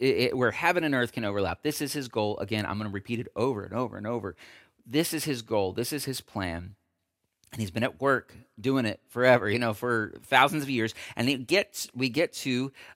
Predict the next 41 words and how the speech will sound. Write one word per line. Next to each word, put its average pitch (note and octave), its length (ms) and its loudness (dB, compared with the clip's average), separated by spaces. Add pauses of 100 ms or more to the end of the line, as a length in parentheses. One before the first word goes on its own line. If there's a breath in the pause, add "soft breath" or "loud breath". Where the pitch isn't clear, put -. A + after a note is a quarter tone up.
uh, A2+ 380 8
the, A#2 580 -2
the, A2+ 240 -6 (140)
the A#2 180 -2
book C3 200 -4
of C3 60 -4
Revelation, A2+ 440 2
the G2+ 80 -4
final C3 380 0
book A#2 260 -2
in A2+ 60 -4
the G#2+ 80 -6
Bible, F2+ 420 -4 (300 loud breath)
the - 100 -2 (100)
end C#3+ 220 2
of D#3 60 2
the D3 80 0
story, B2 340 0
the A2 100 4
last C3 400 6
two D3 140 -2
chapters. - 720 -2 (560 loud breath)
And A#2 100 -4
we B2+ 60 0
get B2 160 -4
this C#3 140 -6
picture B2 640 -2 (440 soft breath)
of A2+ 160 0
heaven B2+ 760 2 (340 soft breath)
and A#2+ 260 0
earth C3 480 -2
coming B2+ 420 -2
back G2 420 0
together. G2 800 -2 (600)
Heaven, B2+ 480 4
uh, G#2+ 360 4
and A2+ 300 4
the, A#2+ 220 4
the A#2 140 4
heavenly C#3+ 420 6
city B2+ 420 0